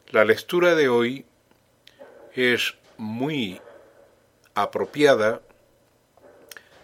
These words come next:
para entender la entraña del pueblo de Israel. Es una lectura, como digo, de reconstrucción. El pueblo está roto,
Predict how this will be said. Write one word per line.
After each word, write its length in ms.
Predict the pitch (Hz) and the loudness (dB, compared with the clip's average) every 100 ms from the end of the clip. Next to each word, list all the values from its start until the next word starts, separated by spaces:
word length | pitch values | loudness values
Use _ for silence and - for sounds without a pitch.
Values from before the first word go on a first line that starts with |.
| _ | _
para 540 | 110 110 107 104 - _ _ | 4 4 4 2 -2 _ _
entender 920 | 123 107 95 104 104 113 143 165 165 - - _ _ _ _ _ _ | 0 0 0 -2 -2 -2 0 0 -4 -8 -20 _ _ _ _ _ _
la 240 | - 98 98 | -4 0 0
entraña 840 | 98 95 131 147 151 156 160 156 _ _ _ _ | 0 -2 4 4 2 -6 -8 -12 _ _ _ _
del 300 | - 104 95 | -8 -4 -4
pueblo 420 | - 117 120 110 101 | -2 -2 0 0 -2
de 120 | 95 | -4
Israel. 520 | 87 85 78 71 69 _ _ _ _ _ _ _ _ _ _ _ _ _ _ _ _ _ _ _ _ | -6 -8 -8 -10 -16 _ _ _ _ _ _ _ _ _ _ _ _ _ _ _ _ _ _ _ _
Es 140 | 143 | -4
una 240 | 135 151 139 | -2 0 0
lectura, 580 | 120 - - 156 165 156 | 0 -4 -4 0 2 0
como 260 | 104 101 | -2 -4
digo, 560 | 110 135 143 156 151 - _ - | -6 -2 0 2 0 -6 _ -18
de 240 | 107 107 | -4 -2
reconstrucción. 1120 | 101 98 - 95 - - 87 - 107 92 73 - _ _ _ _ _ _ _ _ _ _ _ _ _ | 0 -2 -4 -6 -6 -10 -12 -8 -6 -6 -8 -20 _ _ _ _ _ _ _ _ _ _ _ _ _
El 220 | 101 95 | -6 -2
pueblo 340 | 117 117 110 | 2 2 2
está 260 | 104 - 95 | -2 -2 -2
roto, 640 | 123 147 147 156 151 147 | 2 4 2 2 2 2